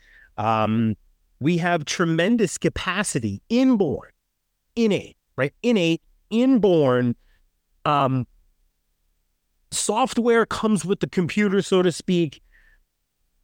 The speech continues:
capacity for, for wisdom and healing, repairing,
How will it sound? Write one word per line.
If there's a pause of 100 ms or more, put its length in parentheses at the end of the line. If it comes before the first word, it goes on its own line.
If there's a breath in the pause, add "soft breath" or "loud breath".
capacity
for, (280 soft breath)
for
wisdom
and
healing, (400)
repairing,